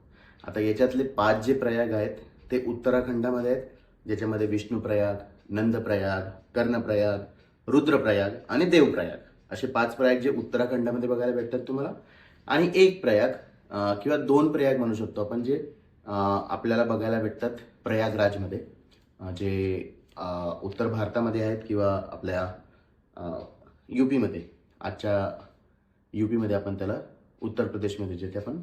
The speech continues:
बघू शकतो, जिथं, अ, गंग-, अ, गंगा, यमुना आणि सरस्वती या तिन्ही नद्यांचा संगम होतो. त्याच्यात गंगा, यमुना दृश्य आहेत आणि, अ, ज्या दिसतात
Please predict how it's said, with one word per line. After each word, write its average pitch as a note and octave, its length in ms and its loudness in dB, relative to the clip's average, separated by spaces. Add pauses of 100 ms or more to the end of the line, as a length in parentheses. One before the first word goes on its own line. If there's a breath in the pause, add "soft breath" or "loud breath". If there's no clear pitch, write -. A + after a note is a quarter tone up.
(120)
बघू G2+ 240 -4
शकतो, F#2 440 -12 (600 soft breath)
जिथं, A#2 480 0 (420)
अ, F#2 560 -2
गंग-, G#2+ 380 0
अ, F#2+ 220 -6
गंगा, G#2 460 0
यमुना G#2 260 -2
आणि B2 260 0
सरस्वती - 580 -4 (540 soft breath)
या G#2 80 -4
तिन्ही A#2 260 2
नद्यांचा G#2+ 380 -2
संगम G#2+ 340 -4
होतो. F2+ 180 -8
त्याच्यात F#2+ 260 -4
गंगा, G2+ 320 -2
यमुना G#2+ 540 -2 (360)
दृश्य A#2+ 420 -4
आहेत B2+ 200 2 (540 loud breath)
आणि, G2 580 0
अ, F#2 420 -8
ज्या G#2+ 100 -4
दिसतात A2 420 -4